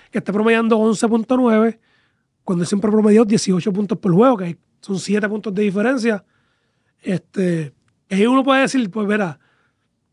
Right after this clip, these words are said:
Wiggins, pues, no es el tipo productivo como tal. Este, C P tres, lo mismo, pero todo el mundo sabe que C P tres está entrando en este equipo nuevo, su rol este año jamás va a ser el que tuvo en,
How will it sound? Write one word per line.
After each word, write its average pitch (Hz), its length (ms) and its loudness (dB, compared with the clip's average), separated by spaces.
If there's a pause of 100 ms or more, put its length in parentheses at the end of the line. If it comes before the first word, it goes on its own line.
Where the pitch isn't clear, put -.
Wiggins, 277 360 0
pues, 202 240 -2
no 196 480 0
es 226 60 0
el 190 80 -6
tipo 214 160 -2
productivo 208 480 0
como 185 200 -2
tal. 151 220 -6 (460)
Este, 175 720 0 (320)
C 220 220 0
P 214 160 2
tres, 370 340 4 (480)
lo 208 220 0
mismo, 359 240 0
pero 226 280 0
todo 226 120 -2
el 240 40 -2
mundo 285 140 0
sabe 254 220 0
que 226 100 -2
C 220 100 -2
P 220 120 -2
tres 233 160 -2
está - 140 -6
entrando 233 360 -2
en 233 80 0
este 233 140 -4
equipo 226 180 -2
nuevo, 247 640 0 (420)
su 202 220 0
rol 208 200 4
este 226 220 0
año 214 540 0 (420)
jamás 208 320 0
va 220 60 0
a 170 40 -2
ser 220 160 -2
el 208 80 -2
que 208 120 -4
tuvo 202 260 2
en, 175 460 -4